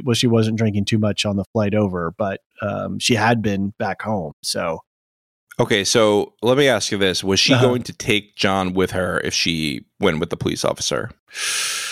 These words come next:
Speaker 1: Well,
Speaker 2: Or
Speaker 1: I think,
Speaker 2: was she
Speaker 1: yeah.
Speaker 2: gonna hope that he was gonna stay with Jean?
Speaker 1: No, I think, uh, I think he was,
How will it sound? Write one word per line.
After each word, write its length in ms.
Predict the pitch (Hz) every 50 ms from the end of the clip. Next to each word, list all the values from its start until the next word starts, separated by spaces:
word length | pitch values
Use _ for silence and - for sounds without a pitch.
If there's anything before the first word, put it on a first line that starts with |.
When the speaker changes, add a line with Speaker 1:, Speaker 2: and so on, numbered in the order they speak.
| - - - - - _ _ _
Speaker 1:
Well, 180 | - 175 190
Speaker 2:
Or 20 | 202
Speaker 1:
I 100 | 196 208
think, 120 | 226 269 226
Speaker 2:
was 40 |
she 80 | 190 220
Speaker 1:
yeah. 180 | 226 185 131 101
Speaker 2:
gonna 200 | 98 95 92 87
hope 240 | 107 104 95 _
that 260 | - 101 92 90 - -
he 160 | - 110 104
was 180 | 95 95 92
gonna 200 | - - 90 85
stay 260 | - - - 104 95 87
with 140 | 85 85
Jean? 440 | - - - 85 69 67 67 71 - - _ _ _ _ - _
Speaker 1:
No, 260 | - 165 180 190 190 185
I 80 | 175
think, 300 | 170 190 254 262 - -
uh, 460 | 262 240 226 214 202 190 185 180 175 170
I 80 | 165
think 260 | 165 - 233 233 220 -
he 160 | - 220 220
was, 300 | 214 208 202 185 -